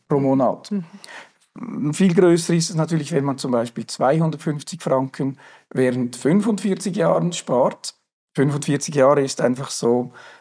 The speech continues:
Speaker 1: gerechnet von zwanzig bis fünfundsechzig, bis zur Pension.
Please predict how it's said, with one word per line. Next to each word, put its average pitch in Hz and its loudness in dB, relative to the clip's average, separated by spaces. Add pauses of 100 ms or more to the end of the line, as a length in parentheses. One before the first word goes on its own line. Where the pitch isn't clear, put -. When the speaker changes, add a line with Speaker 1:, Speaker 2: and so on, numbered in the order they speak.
(120)
Speaker 1:
gerechnet 139 -2
von 131 -6
zwanzig 151 2
bis 131 -6
fünfundsechzig, 139 0
bis 131 -4
zur - -10
Pension. 135 0